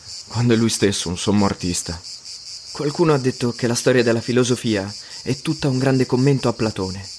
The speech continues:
Un motivo ci sarà. È un'opinione come tante. Per restare sul tuo terreno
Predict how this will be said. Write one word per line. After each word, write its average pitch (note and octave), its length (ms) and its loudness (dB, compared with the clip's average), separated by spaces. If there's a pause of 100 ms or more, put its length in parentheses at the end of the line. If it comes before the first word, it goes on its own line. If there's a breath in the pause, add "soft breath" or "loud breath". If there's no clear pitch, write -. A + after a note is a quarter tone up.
(100)
Un C#3+ 140 2
motivo C#3 340 4
ci - 120 -2
sarà. G2+ 280 0 (600)
È A#2 60 -2
un'opinione B2 540 4
come G#2 180 0
tante. E2+ 440 -6 (540)
Per - 100 -2
restare A2 280 0
sul A2+ 180 0
tuo A2 140 -2
terreno A2+ 500 2